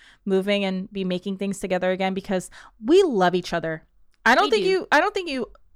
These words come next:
Speaker 1: understand. We text each other and send each other voice memos every single day. So
Speaker 2: We do.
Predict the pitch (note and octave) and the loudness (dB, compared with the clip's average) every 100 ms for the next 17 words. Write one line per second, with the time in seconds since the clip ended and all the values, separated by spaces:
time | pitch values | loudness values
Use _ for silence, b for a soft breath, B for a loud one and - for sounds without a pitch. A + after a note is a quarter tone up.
0 | _ G#3 G3+ G#3 - F3+ F#3+ G3 F#3 A3+ | _ -4 -2 -2 -4 -4 -2 -4 -8 -6
1 | C4+ C#4+ - - G#3 - - A3+ - A3+ | -6 -6 -8 -4 -4 -4 -12 -8 -4 -2
2 | A#3 G#3 G3+ G3+ G3 G#3 G3 F3 F3+ G3 | -2 -4 -6 -6 -6 -6 -4 -6 -6 -6
3 | G3 G3+ - F3+ F3+ E3+ E3 A#2 D#3 - | -4 -2 -2 -2 -4 -6 -8 -8 -8 -12
4 | - G3 E3+ - B B - F3+ E3+ | -6 0 0 -2 B B -16 -14 -16